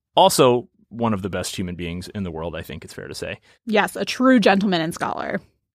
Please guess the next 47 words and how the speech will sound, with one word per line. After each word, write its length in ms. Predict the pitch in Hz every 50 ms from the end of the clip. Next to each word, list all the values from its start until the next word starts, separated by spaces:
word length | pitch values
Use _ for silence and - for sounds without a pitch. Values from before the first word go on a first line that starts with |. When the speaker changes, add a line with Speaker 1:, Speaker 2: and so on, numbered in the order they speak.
| _ _ _ -
Speaker 1:
Never 420 | 139 143 147 160 175 190 196 196
before 460 | 170 160 147 - - 165 156 147 135 123
has 180 | 131 131 120
the 80 | - 127
label 300 | 120 123 120 117 117 110
been 180 | 110 117 110
more 200 | 113 110 107 104
aptly 340 | - 101 101 95 - 101 98
applied. 460 | 92 87 - 98 92 87 82 90 - _ _ _ _ -
With 280 | - 127 143 143 -
all 220 | 160 156 165 180 180
those 260 | 175 180 175 170 151
updates, 580 | 170 170 170 - 202 202 220 233 - - - -
I 100 | - 131
think 180 | 127 156 151 147
we're 80 | 156
ready 220 | 156 156 151 151 143
to 80 | 151
move 200 | 147 156 151 147
on 280 | 156 151 151 156 156 151
to 180 | - - 165
our 100 | 147 131
toast. 540 | 127 - - 151 190 269 294 - - - - _ -
What 140 | 120 135 151
do 80 | 170
you 80 | 170 165
think 200 | - 180 175 170
about 300 | 160 160 151 147 - 139
the 280 | 139 139 131 127 123 - _ -
New 260 | - 139 165 202 220
Belgium 460 | 175 175 170 190 180 160 190 180 160
Passion 440 | - - - 170 175 - - 190 175
Fruit 280 | - - 185 185 185 -
Kolsch? 380 | - 165 - - - - - _ _ _ _ _ _ _ -
Speaker 2:
I 240 | 220 226 269 294 359 403 427 427 440 427 370
am 240 | 302 294 247 226
a 80 | 202 214
little 240 | 233 247 302 392 392
torn. 680 | - - - - - 403 494 554 - 220 165 165 156 - -
I 360 | 196 226 254 262 262 254 202 226
tend 180 | - - 381 466
to 40 |
like 260 | 370 262 254 269 - -
Kolsch's, 760 | - - - 214 196 - - 214 185 185 208 254 262 - - - _ -
but 200 | 247 214 185 - _ _ - -
this 300 | 156 - - 269 - -
has 100 | 440